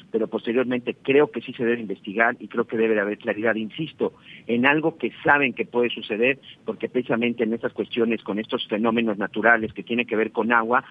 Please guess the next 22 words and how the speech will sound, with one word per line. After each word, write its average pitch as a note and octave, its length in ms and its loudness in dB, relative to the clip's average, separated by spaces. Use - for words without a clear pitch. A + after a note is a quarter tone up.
sí D3+ 100 -2
se C#3+ 120 -2
puede, A#2+ 380 2
sí D3 100 -6
se C#3 120 -2
puede B2 460 2
ir B2 200 -2
tomando A#2 340 0
esas A2+ 200 -4
medidas. A2 320 -2
Mira, C#3 300 0
vamos G3+ 240 0
a B3 40 -4
escuchar D#3 500 2
un D#3+ 180 0
mensaje D3+ 720 0
que B2 180 0
anoche D3+ 380 0
en C3+ 60 -6
sus A2+ 120 -10
redes C3 200 -2
sociales, B2 500 -2